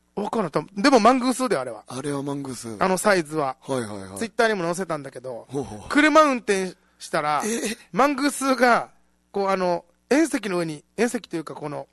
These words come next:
Speaker 2: うん。
Speaker 1: 溝の上に立ってて。
Speaker 2: うん。うん。はいはい。
Speaker 1: 立っててじゃないや。あの、こう、こっち向いてて。
Speaker 2: はい。
Speaker 1: で、「うわ、マングースいた！」と思って、
Speaker 2: はい。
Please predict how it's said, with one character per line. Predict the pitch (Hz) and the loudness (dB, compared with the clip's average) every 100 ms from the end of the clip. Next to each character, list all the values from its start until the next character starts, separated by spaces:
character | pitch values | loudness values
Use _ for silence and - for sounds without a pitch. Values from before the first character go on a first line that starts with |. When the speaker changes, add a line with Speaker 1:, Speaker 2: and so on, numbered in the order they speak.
| _ - | _ -8
Speaker 2:
う | |
ん。 | 135 | -2
Speaker 1:
溝 | 247 269 | 2 4
の | 294 302 | 6 6
上 | 247 | 6
に | 175 | 4
立 | 151 _ 160 | -4 _ -4
っ | 120 | -2
て | 196 | -4
て。 | 160 117 - | -4 -10 -10
Speaker 2:
う | 131 | -10
ん。 | |
う | 117 | -8
ん。 | 98 _ _ _ _ _ _ _ _ | -12 _ _ _ _ _ _ _ _
は | - 131 | -8 -8
い | |
は | 101 90 | -8 -16
い。 | - _ _ - | -20 _ _ -4
Speaker 1:
立 | |
っ | 202 | -2
て | - | -2
て | 202 190 | -2 -4
じ | 151 | -4
ゃ | |
な | 143 | -8
い | |
や。 | 127 120 | -12 -14
あ | |
の、 | 135 | -16
こ | - 143 139 | -12 -10 -10
う、 | _ _ _ _ _ _ _ _ | _ _ _ _ _ _ _ _
こ | 240 | 2
っ | 254 | 2
ち | 254 | 0
向 | 262 | 0
い | 226 | 0
て | 208 | -2
て。 | 135 - _ | -6 -14 _
Speaker 2:
は | 135 120 | -10 -10
い。 | 92 _ _ _ _ - | -12 _ _ _ _ -4
Speaker 1:
で、 | 196 | 0
「う | 285 | 4
わ、 | 294 | 2
マ | 247 | 2
ン | 277 | -2
グ | 269 | -2
ー | |
ス | 269 | -4
い | 254 | -4
た！」 | - - | -4 -4
と | 170 | -4
思 | 151 | -8
っ | |
て、 | - 175 | -6 -6
Speaker 2:
は | |
い。 | 151 | -6